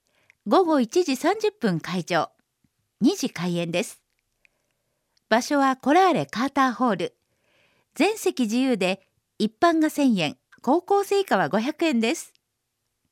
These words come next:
来週は黒部のあるお寺に伝わる親鸞上人が残したお宝の話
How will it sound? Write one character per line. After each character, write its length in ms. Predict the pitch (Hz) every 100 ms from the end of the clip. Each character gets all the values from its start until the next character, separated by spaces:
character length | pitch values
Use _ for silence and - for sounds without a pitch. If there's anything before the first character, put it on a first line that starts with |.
| _ _ _ _ _ _ _ _ _ _ _ _ _ _ _
来 220 | 233 285
週 200 | 311 277 262
は 260 | 247 254 _ _ _ -
黒 280 | 415 440 359
部 140 | 311
の 280 | 220 196 -
あ 40 |
る 200 | 370 392
お 120 | 247 208
寺 260 | 320 330
に 140 | 311 254
伝 260 | - 277
わ 100 | 269
る 240 | 226 220 220 _ _ _ _
親 280 | - 392 440
鸞 180 | 359 285
上 220 | 247 247
人 200 | 214 175
が 100 | 170
残 260 | 190 -
し 140 | 240 -
た 220 | 156 - _ -
お 100 | 143
宝 420 | 285 - 339 302
の 100 | 269
話 580 | 233 220 220 - -